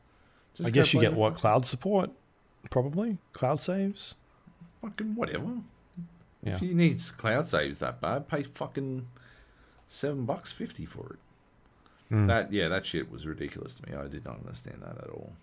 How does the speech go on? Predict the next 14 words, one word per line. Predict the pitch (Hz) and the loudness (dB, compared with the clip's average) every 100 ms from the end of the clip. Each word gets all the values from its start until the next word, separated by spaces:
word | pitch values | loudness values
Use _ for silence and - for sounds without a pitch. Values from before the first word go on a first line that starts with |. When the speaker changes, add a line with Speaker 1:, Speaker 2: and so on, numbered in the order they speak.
| _ | _
Speaker 1:
Fuck | _ - - | _ -16 -14
that. | - - - _ _ _ _ _ _ _ _ _ - | -14 -14 -16 _ _ _ _ _ _ _ _ _ -6
Um, | 87 87 87 82 76 - - _ _ _ _ _ _ _ _ _ _ _ _ _ _ _ _ - - | -2 0 0 0 -6 -12 -20 _ _ _ _ _ _ _ _ _ _ _ _ _ _ _ _ -20 -8
yeah. | 123 127 92 - - _ _ _ _ - - - - _ | 4 6 4 -2 -18 _ _ _ _ -20 -20 -20 -20 _
Anyway, | 120 110 | 2 4
I've | 107 110 | 4 4
been | 110 | 2
cheating | 107 104 92 | 2 0 0
my | 85 | -4
fucking | - 90 - - | -4 -4 -6 -10
tits | - - 98 - - | -10 -6 -6 -4 -6
off. | 64 80 - - - - | -6 -8 -12 -20 -20 -8
Um, | 78 82 85 85 85 85 82 85 82 85 - _ _ _ _ _ 131 135 _ - - | -4 0 0 2 2 0 0 -2 -4 -10 -20 _ _ _ _ _ -10 -10 _ -14 -6
Speaker 2:
Okay. | 113 107 113 | -2 2 0